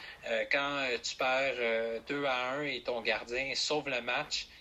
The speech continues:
c'est important que ton gardien soit solide. Alors, c'est important que les Canadiens, euh, choisissent des bons gardiens de but qui sont solides. Et c'est pour ça qu'ils ont bien fait de choisir Jacob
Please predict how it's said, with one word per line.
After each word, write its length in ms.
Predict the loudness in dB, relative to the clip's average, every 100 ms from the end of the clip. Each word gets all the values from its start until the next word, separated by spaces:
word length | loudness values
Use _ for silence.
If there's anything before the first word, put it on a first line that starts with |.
| -16 -16 -10
c'est 300 | -2 0 2
important 460 | 2 0 0 -2
que 60 | 0
ton 140 | -2
gardien 360 | 2 2 2 -2
soit 160 | -2 -2
solide. 420 | 0 -2 0 -2
Alors, 240 | 0 0 -2
c'est 260 | -4 -6
important 500 | -4 -2 -2 -2 -4
que 120 | -4 -6
les 60 |
Canadiens, 600 | -2 -2 -2 -4 -8 -8 -10 -16 -18 -18 -10
euh, 220 | -6 -2
choisissent 640 | 0 2 2 2 -2 -4 -4
des 260 | -6 -6 -6
bons 280 | 0 2 0 -6 -20 -2
gardiens 480 | 2 2 0 -2
de 40 | -2
but 260 | -6 -8 -10 -20 -20 -6
qui 60 |
sont 180 | -2 0
solides. 460 | 0 0 0 -2 -4 -8 -20 -20 -10
Et 60 | -6
c'est 180 | -4 -4
pour 180 | -4
ça 220 | -2 0 0
qu'ils 720 | 0 -2 -2 -6 -10 -2 0
ont 120 | 0
bien 220 | 2 0
fait 260 | 2 -2 -2
de 240 | -4 -4 -2
choisir 580 | -2 0 0 2 2 2
Jacob 540 | 4 2 2 2 2